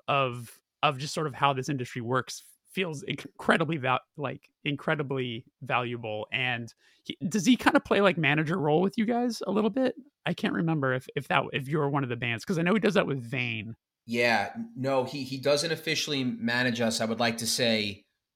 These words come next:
Speaker 2: trusted advisor and
Speaker 1: Totally.
Speaker 2: consigliere,
Speaker 1: Yeah.
Speaker 2: and definitely the person, I think one of the things with us is, like, we, we do a lot of things somewhat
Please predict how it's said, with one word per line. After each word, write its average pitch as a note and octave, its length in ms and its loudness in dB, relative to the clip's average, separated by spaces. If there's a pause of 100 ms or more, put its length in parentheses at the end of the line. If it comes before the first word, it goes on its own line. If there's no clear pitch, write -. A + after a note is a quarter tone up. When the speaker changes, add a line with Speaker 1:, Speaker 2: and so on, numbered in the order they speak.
(100)
Speaker 2:
trusted B2+ 500 0
advisor A#2 760 2 (180)
and A2 260 -2
Speaker 1:
Totally. B2+ 440 4
Speaker 2:
consigliere, B2+ 460 2 (520)
Speaker 1:
Yeah. A#2+ 220 6
Speaker 2:
and A2 180 -2 (340)
definitely C#3 460 -2
the B2 120 0
person, B2+ 640 -4
I C#3 160 -4
think B3 320 -4 (800)
one D#3 180 0
of G3 60 0
the F#3+ 60 -4
things F#3 280 -4
with D3+ 140 -6
us C3+ 280 0
is, A#2 160 -6
like, G2+ 260 -4 (240)
we, D#3+ 500 -8 (640)
we A#2 120 0
do C3 320 -4
a E3+ 100 -2
lot A#2+ 400 0
of A#2+ 240 -4 (540)
things A#2 880 2
somewhat B2+ 920 -2